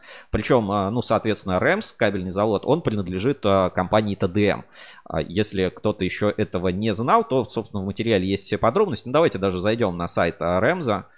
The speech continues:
рэмс точка кап, Рыбинский электромонтаж-,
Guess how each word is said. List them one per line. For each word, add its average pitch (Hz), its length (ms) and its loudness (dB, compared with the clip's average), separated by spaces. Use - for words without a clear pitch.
рэмс 104 400 0
точка 95 420 -2
кап, - 540 0
Рыбинский 95 500 -2
электромонтаж-, 92 720 -2